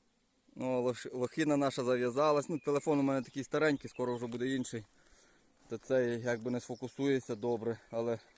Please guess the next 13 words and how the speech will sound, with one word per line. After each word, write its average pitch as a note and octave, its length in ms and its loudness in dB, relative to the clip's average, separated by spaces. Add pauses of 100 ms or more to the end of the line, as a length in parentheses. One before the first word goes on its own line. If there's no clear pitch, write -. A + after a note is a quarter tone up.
(120)
нічого, A2+ 360 -2
дотерпимо. A2+ 580 -4 (1600)
М. G#2 200 -10 (1700)
Так. A#2 380 0 (1700)
Ось A#2 240 0
бачимо, A2 460 0
так A#2+ 220 -2
вона A#2 120 0
у A#2 40 0
нас A2+ 160 -2
зав'язалась. D3 920 2 (160)
Е, A#2+ 260 -2
це D#3+ 360 2